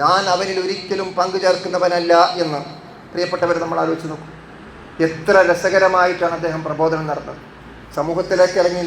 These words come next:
നക്ഷത്രങ്ങളെ, സൂര്യനെ, ചന്ദ്രനെ ഒക്കെ ആരാധിച്ചു കൊണ്ടിരിക്കുന്ന ജനങ്ങളെ, അതിൻ്റെ നിരർത്ഥകത ബോധ്യപ്പെടുത്താൻ, അവരുടെ ശ്രദ്ധ തിരിക്കാൻ വേണ്ടി മാത്രം പറഞ്ഞു, "ആ നക്ഷത്രം, അതാണ് എൻ്റെ ദൈവം,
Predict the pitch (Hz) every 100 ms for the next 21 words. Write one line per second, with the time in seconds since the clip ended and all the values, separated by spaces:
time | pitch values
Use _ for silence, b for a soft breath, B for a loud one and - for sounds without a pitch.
0 | 160 156 185 190 175 175 175 165 165 180
1 | 185 175 165 170 180 180 170 165 180 180
2 | 175 175 165 165 175 165 160 180 175 127
3 | - - - - - - 185 226 226 214
4 | 226 226 247 247 226 226 233 220 196 196
5 | 165 - - - - - 135 180 226 233
6 | 208 214 262 262 - 240 233 220 220 208
7 | 202 214 208 196 196 175 - 165 170 160
8 | 180 175 165 165 165 160 151 151 143